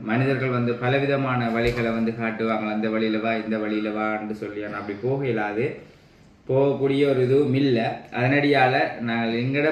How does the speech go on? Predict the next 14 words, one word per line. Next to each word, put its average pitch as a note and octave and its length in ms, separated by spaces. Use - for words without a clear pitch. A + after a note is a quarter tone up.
பாதையில், B2+ 420
அதுக்காக C#3+ 380
நான் D3 160
இப்போ B2 200
கடைக்கு C#3+ 340
போகாம D3+ 360
இருக்கிறேன்னு C#3+ 480
ஆயிரம் D3 320
பேர் C#3 140
வந்து C#3+ 300
ஆயிரத்து C3 600
கதை B2+ 200
கதைக்கிறத B2 600
பார்க்க, G#2+ 500